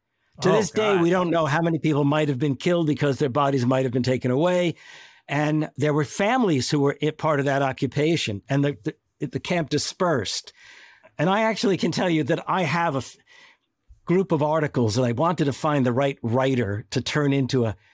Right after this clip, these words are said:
Speaker 1: player in New York. So during the Depression, there were Hoovervilles, they were called. These were the homeless setting up these camps, these
Speaker 2: I
Speaker 1: camps
Speaker 2: do
Speaker 1: of
Speaker 2: remember
Speaker 1: shacks.
Speaker 2: that. I remember Hoovervilles.
Speaker 1: Okay, on the Hudson River th-,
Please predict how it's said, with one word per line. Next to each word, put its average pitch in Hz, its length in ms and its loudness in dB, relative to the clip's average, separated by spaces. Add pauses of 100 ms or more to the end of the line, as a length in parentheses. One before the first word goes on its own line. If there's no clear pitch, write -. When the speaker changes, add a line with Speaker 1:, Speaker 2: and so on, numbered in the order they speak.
(140)
Speaker 1:
player 151 280 0
in 139 60 2
New 139 60 2
York. 135 240 0 (320)
So 175 180 0
during 262 280 4
the 247 100 4
Depression, 202 440 0
there 170 120 2
were 160 100 0
Hoovervilles, 151 920 0
they 139 120 0
were 127 120 0
called. 113 400 -2
These 175 220 0
were 185 100 4
the 160 240 0 (420)
homeless 208 500 0
setting 170 280 2
up 151 140 -2
these 143 180 0
camps, 120 440 -4
these 127 220 0
Speaker 2:
I - 60 -8
Speaker 1:
camps 160 180 2
Speaker 2:
do 175 60 2
Speaker 1:
of 175 80 0
Speaker 2:
remember 151 320 0
Speaker 1:
shacks. 123 100 -2
Speaker 2:
that. 92 140 -10 (240)
I 113 60 -6
remember 135 400 -2
Hoovervilles. 135 300 -2
Speaker 1:
Okay, 123 180 -2 (180)
on 226 320 2 (360)
the 160 100 0
Hudson 269 500 0
River 214 340 2
th-, 175 160 -6